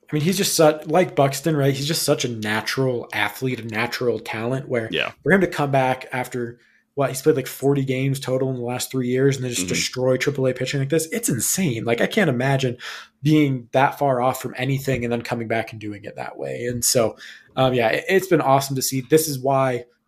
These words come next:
Speaker 1: know, prior to the injuries, he was a consensus top ten prospect. He was one of
Speaker 2: Yeah.
Speaker 1: the best prospects in baseball, period, and still would be if not for the injuries. He's
Speaker 2: Mm-hmm.
Speaker 1: still on top hun-, most top hundred lists despite the injuries. And so,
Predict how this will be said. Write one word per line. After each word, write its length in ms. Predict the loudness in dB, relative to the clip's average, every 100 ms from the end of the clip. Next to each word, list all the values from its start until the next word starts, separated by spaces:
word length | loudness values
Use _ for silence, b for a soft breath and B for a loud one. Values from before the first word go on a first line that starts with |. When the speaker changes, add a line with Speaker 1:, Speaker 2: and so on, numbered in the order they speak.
| -10
Speaker 1:
know, 40 | -8
prior 400 | 0 2 2 0
to 100 | -4
the 140 | -4
injuries, 440 | -4 -2 -2 -4
he 80 | -4
was 120 | -4
a 40 | -4
consensus 560 | -10 -8 -6 -4 -6 -4
top 260 | -6 -6
ten 160 | -6 -6
prospect. 560 | -4 -4 -4 -6 -4
He 60 | -4
was 140 | -2
one 140 | 0 2
of 40 |
Speaker 2:
Yeah. 60 | 4
Speaker 1:
the 40 |
best 180 | 2 -2
prospects 420 | -2 -2 -4 -4 -4
in 80 | -4
baseball, 500 | -4 -2 -4 -8 B B B _
period, 400 | 4 4 6 2
and 180 | 2 0
still 240 | 4 4
would 220 | 4 0 -2
be 120 | -6
if 100 | -4
not 180 | -8 -8
for 100 | -8
the 100 | -8
injuries. 380 | -6 -6 -8 -10 B 0
He's 140 | 2
Speaker 2:
Mm-hmm. 80 | 4
Speaker 1:
still 200 | 6 6
on 140 | 4
top 240 | 0 -4 -4
hun-, 180 | -6
most 200 | -4 -2
top 180 | -4 -4
hundred 300 | -6 -8 -8
lists 180 | -8 -6
despite 400 | -6 -4 -6 -6
the 120 | -8
injuries. 480 | -10 -10 -12 -10 -10 -6
And 180 | -4 0
so, 300 | 2 2